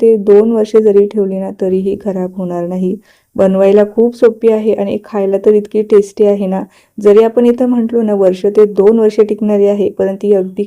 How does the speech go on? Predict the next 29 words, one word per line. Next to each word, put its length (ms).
काही 300
दिवसातच 720
फस्त 320
होणारी 420
आहे. 220
चला 220
तर 160
मग, 240
वेळ 180
न 140
घालवता 460
लगेचच 480
आपल्या 320
रेसिपीला 460
आपण 220
सुरुवात 460
करूया. 320
रेसिपी 380
नेहमीप्रमाणेच 720
अगदी 280
साधी, 360
सिंपल, 420
सोपी 420
आहे, 360
त्यामुळे 380
तुम्हाला 340
नक्कीच 440
आवडणार 380
आहे. 200